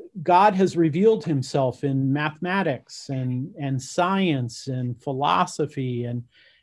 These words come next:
and art and all of these particular areas. That's, that's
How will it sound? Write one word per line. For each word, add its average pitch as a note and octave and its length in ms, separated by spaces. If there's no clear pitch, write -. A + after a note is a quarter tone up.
and D#3 260
art F3 560
and C#3+ 100
all F#3+ 300
of D#3 140
these F3 240
particular D3 720
areas. C#3+ 540
That's, G3 340
that's - 480